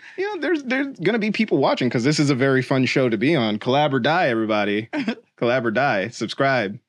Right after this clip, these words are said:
Speaker 1: Like the video. Um, and make sure that you subscribe to the Instagram, to the YouTube channel, to the Facebook. Do people still use Facebook?
Speaker 2: Oh,
Speaker 1: People
Speaker 2: yeah.
Speaker 1: still use Facebook. Uh,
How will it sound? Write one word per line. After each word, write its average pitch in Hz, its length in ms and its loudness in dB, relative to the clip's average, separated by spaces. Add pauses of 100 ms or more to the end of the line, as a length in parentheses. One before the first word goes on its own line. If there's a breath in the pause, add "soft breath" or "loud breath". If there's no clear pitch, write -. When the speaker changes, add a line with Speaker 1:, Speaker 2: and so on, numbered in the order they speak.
(160)
Speaker 1:
Like 127 260 -2
the 131 100 -4
video. 117 540 0 (400 soft breath)
Um, 101 380 0
and 110 160 4
make 151 160 0
sure 156 320 4
that 113 140 2
you 117 120 2
subscribe 120 440 -2
to 120 120 0
the 107 260 0
Instagram, 127 840 0 (340 soft breath)
to 107 100 -2
the 87 100 -4
YouTube 123 480 2
channel, 131 540 0 (220 soft breath)
to 90 160 -4
the 73 100 -8
Facebook. 127 720 0 (140)
Do - 80 -20
people - 240 -12
still - 200 -10
use - 220 -16
Facebook? - 360 -14 (200)
Speaker 2:
Oh, 127 60 -4
Speaker 1:
People 120 180 0
Speaker 2:
yeah. 113 40 -2
Speaker 1:
still 117 220 0
use 107 220 0
Facebook. 110 520 0 (300 soft breath)
Uh, 95 380 0